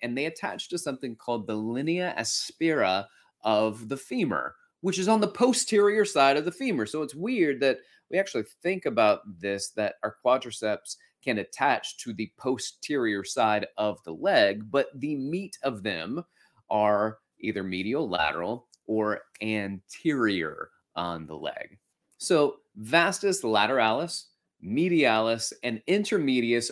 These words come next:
are the three that have its proximal attachment on the femur.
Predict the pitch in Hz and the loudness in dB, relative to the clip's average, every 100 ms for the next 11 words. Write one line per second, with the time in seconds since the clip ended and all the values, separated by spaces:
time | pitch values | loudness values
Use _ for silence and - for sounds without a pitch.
0 | - 117 98 104 - 170 156 165 175 175 | -2 0 0 -8 -6 -6 0 2 2 0
1 | 165 123 113 104 - _ _ - 123 113 | 0 0 0 0 -4 _ _ -6 0 2
2 | 110 - 123 - - 131 127 139 123 113 | 0 -2 -8 -8 0 0 2 -2 -2 0
3 | 104 90 - 90 - 85 82 - 160 101 | -2 -4 -4 -10 -10 -10 -12 -6 -4 -4
4 | 67 - | -6 -12